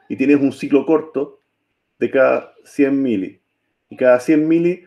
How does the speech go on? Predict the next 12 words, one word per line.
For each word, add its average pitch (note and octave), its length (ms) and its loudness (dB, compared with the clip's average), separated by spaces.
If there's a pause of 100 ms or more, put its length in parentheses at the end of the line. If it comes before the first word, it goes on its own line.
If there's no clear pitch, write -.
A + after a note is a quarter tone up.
(640)
uno C3+ 200 -2
va C3+ 100 2
incrementando C#3 800 -2
un D3+ 100 -2
contador C3 760 0 (800)
pa' B2 140 -2
saber C3 680 -2
si - 200 -6
eventualmente D#3+ 840 -2
el D3 140 4
led C#3+ 200 2
lento D#3+ 600 -4